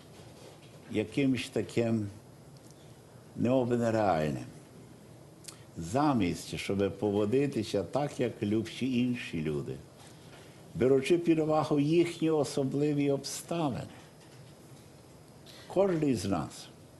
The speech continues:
хто би ми не були, є об-, є, е,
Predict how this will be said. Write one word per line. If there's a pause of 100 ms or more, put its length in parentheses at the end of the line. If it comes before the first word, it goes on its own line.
(420)
хто
би
ми
не
були,
є
об-,
є, (840)
е,